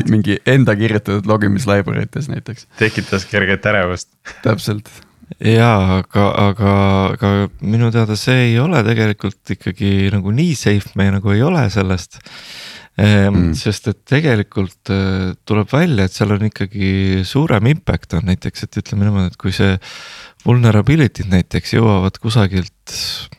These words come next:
Speaker 3: kas või kolmandate osapoolte kuskile logidesse, ütleme niimoodi. Ja, ja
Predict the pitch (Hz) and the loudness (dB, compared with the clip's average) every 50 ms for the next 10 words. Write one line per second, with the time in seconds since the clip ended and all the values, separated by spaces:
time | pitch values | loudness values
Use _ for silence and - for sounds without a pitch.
0 | _ _ _ _ _ _ _ - 113 113 - 104 101 - - - 151 156 135 110 | _ _ _ _ _ _ _ -4 -4 0 2 0 0 2 2 2 2 4 4 2
1 | 95 - 110 - - - 104 117 120 113 - 98 95 87 82 - - 98 92 95 | 2 2 0 -2 0 2 2 4 4 2 0 0 -2 -2 -2 -2 -4 -4 -4 -4
2 | 95 - - - 87 87 87 90 107 139 151 123 - - - - - - - - | -4 -6 -6 -4 -2 -2 0 2 0 2 2 0 -2 -2 -6 -10 -10 -8 -8 -8
3 | - - - 87 82 85 85 82 82 80 - - - - - _ _ _ _ _ | -8 -6 -4 -4 -2 -2 -2 -2 -2 -4 -4 -8 -12 -12 -16 _ _ _ _ _
4 | _ - - - - - - - - - - - - - _ _ - 98 95 95 | _ -20 -20 -20 -20 -20 -20 -20 -20 -20 -20 -20 -20 -20 _ _ 0 2 4 4
5 | 95 95 92 92 92 90 | 4 4 4 2 2 2